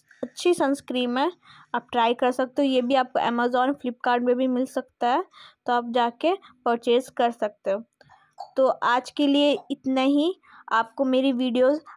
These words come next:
अच्छी लगती है तो please like, share and subscribe my channel, और प्लीज़ सपोर्ट कीजिएगा। आपकी सपोर्ट की मुझे बहुत ज़्यादा ज़रूरत है। आप हैं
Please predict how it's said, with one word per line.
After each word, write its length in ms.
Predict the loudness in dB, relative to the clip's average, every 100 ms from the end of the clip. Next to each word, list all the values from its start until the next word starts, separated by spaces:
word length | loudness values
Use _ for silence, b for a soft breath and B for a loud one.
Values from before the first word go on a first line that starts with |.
| -6
अच्छी 300 | -6 0 2
लगती 420 | 2 0 0 2 2
है 140 | 2
तो 180 | 0 -6
please 520 | -6 -4 0 0 0
like, 380 | 0 2 0 -2
share 300 | -2 0 2
and 180 | 0 0
subscribe 600 | -4 -6 -4 0 0 2
my 140 | -2
channel, 400 | 0 -2 0 -4 -2
और 80 | -4
प्लीज़ 380 | -4 -6 -4 -2
सपोर्ट 460 | -2 -2 0 -2 -2
कीजिएगा। 520 | -6 -2 0 0 0 -2 B B -4
आपकी 460 | -4 -4 -6 -2 0
सपोर्ट 420 | 0 0 -2 0
की 80 | -2
मुझे 280 | 0 0 0
बहुत 520 | 0 -2 0 0 2
ज़्यादा 360 | 2 0 0 0
ज़रूरत 520 | 2 0 0 -2 -2 -2
है। 160 | -2 B B B B B B _ -8
आप 300 | -2 -2 -2 0
हैं 200 | 2